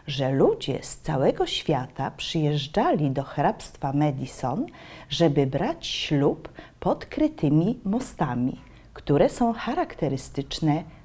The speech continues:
dla tego regionu. Zainteresowanie powieścią wzmocnił też film, który w tysiąc dziewięćset dziewięćdziesiątym piątym roku wyreżyserował Clint Eastwood.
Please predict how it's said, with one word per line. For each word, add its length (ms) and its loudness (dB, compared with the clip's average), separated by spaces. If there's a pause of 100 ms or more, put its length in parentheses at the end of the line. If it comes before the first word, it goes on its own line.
dla 400 2 (140)
tego 460 -2 (160)
regionu. 640 -6 (500)
Zainteresowanie 1200 4
powieścią 840 -2 (260)
wzmocnił 800 2
też 340 -2 (220)
film, 460 4 (300)
który 320 2
w 100 -10
tysiąc 520 0
dziewięćset 640 0
dziewięćdziesiątym 920 0
piątym 500 0
roku 440 0 (240)
wyreżyserował 1200 2 (140)
Clint 340 -4 (140)
Eastwood. 680 -4